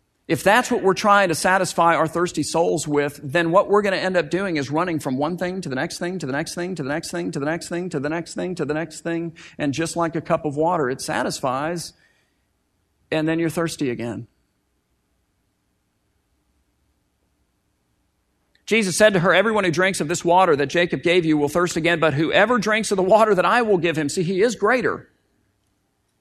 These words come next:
And he offers a different kind of water. He says, "Everyone who drinks of the water that I will give him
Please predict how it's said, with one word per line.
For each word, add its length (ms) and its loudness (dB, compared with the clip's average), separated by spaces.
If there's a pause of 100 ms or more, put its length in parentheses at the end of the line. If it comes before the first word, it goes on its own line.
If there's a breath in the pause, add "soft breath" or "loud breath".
(520)
And 100 6
he 60 4
offers 380 6
a 40 6
different 280 2
kind 180 6
of 80 2
water. 320 8
He 60 6
says, 200 2
"Everyone 280 4
who 60 4
drinks 220 4
of 60 -2
the 60 6
water 220 8
that 100 6
I 200 8
will 140 6
give 220 4
him 280 0